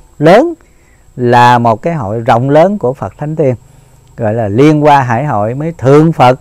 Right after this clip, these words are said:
từ bi. Thượng Phật đây là chỉ cho một vị Phật quá khứ,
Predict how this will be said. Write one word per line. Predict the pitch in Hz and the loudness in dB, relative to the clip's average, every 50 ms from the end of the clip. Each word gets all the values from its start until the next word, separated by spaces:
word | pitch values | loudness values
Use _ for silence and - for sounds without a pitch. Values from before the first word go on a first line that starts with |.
| _ - | _ -2
từ | - 123 117 120 | 0 0 2 2
bi. | 131 156 170 170 170 - - - - - _ _ - | 2 4 4 4 2 -2 -6 -18 -20 -20 _ _ -4
Thượng | - 127 139 147 165 170 165 | 0 2 4 4 4 2 2
Phật | - 123 123 120 - | 0 0 0 0 0
đây | 156 147 147 147 | 2 2 2 2
là | 139 127 113 107 | 2 2 0 0
chỉ | 95 117 110 117 139 160 | -2 -4 -6 -6 -6 -8
cho | 170 - 160 143 131 120 | -6 -6 -6 -6 -6 -6
một | 104 104 104 - | -8 -10 -8 -6
vị | - 113 117 127 | -4 -2 -2 -2
Phật | 123 - 110 113 113 - - - - _ _ _ - | -2 0 -2 -2 -2 -6 -14 -20 -20 _ _ _ -2
quá | 135 143 175 208 247 247 202 | 0 2 2 2 2 0 0
khứ, | 208 202 214 254 320 | 2 2 4 4 2